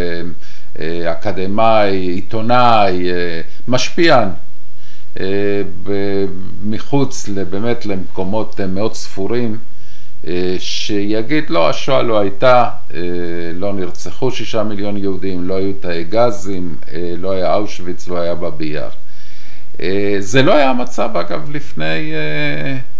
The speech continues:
לא הרבה זמן. אה, היו מכחישי שואה שהיה להם, אה, איזשהו מעמד, אה, אינטלקטואל בעולם ה-, בעולם האקדמי. היום זה נשמע כמעט מופרך. אה, קרו כמה דברים שגרמו לזה.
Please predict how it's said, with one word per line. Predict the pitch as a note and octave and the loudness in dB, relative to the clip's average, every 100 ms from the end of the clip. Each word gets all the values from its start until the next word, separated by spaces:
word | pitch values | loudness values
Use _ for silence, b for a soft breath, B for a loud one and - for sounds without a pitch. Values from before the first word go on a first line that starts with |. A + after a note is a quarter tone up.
| - | 0
לא | C3 | 0
הרבה | C#3+ D3 F#3+ | 0 0 0
זמן. | C#3 D#3 E3 G2 | 0 -2 0 -2
אה, | E2 E2+ E2 E2+ E2 | -2 -2 -2 -2 -2
היו | F#2+ A2 A#2+ | 0 0 0
מכחישי | A#2+ A#2 - G2+ - G#2+ A2+ | 0 0 0 0 0 0 0
שואה | - A2 F2 E2+ D#2+ B B B B - | 0 0 0 0 0 B B B B 0
שהיה | - - G#2 F#2+ F#2+ G2+ G#2 A#2 | 0 0 0 0 0 0 2 2
להם, | C3 C3+ C#3 C3+ C3+ C3+ | 2 0 0 0 0 0
אה, | C#3+ C#3+ | -2 -2
איזשהו | D3 D#3+ - F3+ | -2 0 0 0
מעמד, | G#3+ D#3 D3+ E3 F3+ G3 | 0 0 0 0 0 -2
אה, | F3 F3+ | -2 -2
אינטלקטואל | F3 F3+ - D#3+ F3 - F#3+ C#4+ C4 | -2 -2 0 0 0 0 0 0 0
בעולם | F#3 C3+ C#3 D#3+ | 0 0 2 0
ה-, | D#3 D#3 | 0 -2
בעולם | C#3 D3 D#3 E3 | 0 0 0 0
האקדמי. | E3+ E3 - E3+ C#4 C4+ G3 G3 b b b | 0 0 0 0 0 0 0 0 b b b
היום | G#2 B2 - A#3+ | 0 0 0 0
זה | B3 | 0
נשמע | E2 - E3+ | 0 0 0
כמעט | E3 E3 F3+ - | 0 0 0 0
מופרך. | E3 - - G3+ E2+ - - b b b b - | 0 0 0 0 0 0 0 b b b b 0
אה, | G2+ A2 A#2 A#2+ | 0 0 0 2
קרו | D#3 D#3+ E3 | 2 2 2
כמה | - C3 B2+ | 2 2 2
דברים | G2+ A2 A2 | 0 0 0
שגרמו | - G2+ G2 F#2 F2+ E2+ | 0 0 0 0 0 0
לזה. | F2 F2+ A#2 C3+ | 0 0 0 0